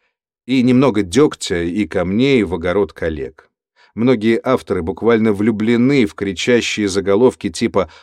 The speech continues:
«Узнай, как получить миллион», «Получи бесплатную квартиру и стань успешным» и прочую чушь. Лично я против таких заголовков в принципе.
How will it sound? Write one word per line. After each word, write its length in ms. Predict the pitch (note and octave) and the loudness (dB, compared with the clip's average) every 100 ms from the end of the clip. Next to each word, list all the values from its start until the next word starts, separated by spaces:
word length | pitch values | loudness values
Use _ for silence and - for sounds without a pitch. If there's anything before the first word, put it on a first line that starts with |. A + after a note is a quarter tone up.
| _ | _
«Узнай, 580 | B2+ C3+ G#2+ A#2 E3+ F3+ | -4 -2 0 2 2 2
как 280 | D#3 D#3+ - | 2 0 2
получить 500 | C#3+ C3+ B2+ C#3 A#2+ | 0 0 0 -2 0
миллион», 540 | B2+ A#2 G2+ D#2+ C2+ _ _ - _ | 0 2 2 0 -10 _ _ -20 _
«Получи 500 | - D3 D3+ - F3+ | -2 2 2 2 -2
бесплатную 600 | D#3 C#3+ - D#3 C3+ C3 | 0 -2 2 2 4 2
квартиру 640 | B2+ A#2+ G#2+ - F#3 E3 D#3 | 4 2 2 0 2 4 4
и 80 | |
стань 340 | B2+ - D3 C#3 | 2 0 0 0
успешным» 680 | B2+ - A#2 E2 - - _ _ _ - | -2 -2 -2 -2 -4 -16 _ _ _ -18
и 100 | C3+ | -8
прочую 460 | C#3+ C#3+ - G#2 | 0 0 0 -6
чушь. 420 | - - - - _ _ _ _ | -6 -14 -16 -20 _ _ _ _
Лично 280 | A#2+ C3 - | -6 -4 0
я 160 | C3 B2+ | 4 4
против 400 | - C#3 - F#2+ | 4 0 0 -8
таких 320 | E2+ D#2+ E2 | -10 -8 -6
заголовков 600 | D#2+ D#2+ E2 D#2 - E2 | -6 -6 -6 -8 -10 -14
в 100 | - | -8
принципе. 580 | - B2+ - - D2+ C2 | -4 -2 -4 -10 -16 -20